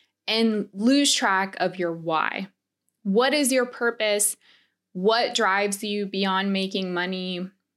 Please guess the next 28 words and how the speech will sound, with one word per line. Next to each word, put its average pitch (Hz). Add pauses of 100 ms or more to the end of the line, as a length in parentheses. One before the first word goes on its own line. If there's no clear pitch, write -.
(160)
Or 202
besides 220
the 233
fact 214
that 220
this 220
is 233
just 220
what 220
you've 220
always 208
done 175
or 180
you've 196
always 226
done 185
it -
this 180
way? 175 (880)
The 262
end 277
of 330
the 330
year 233
is 208
an 185 (580)
excellent 247
time 175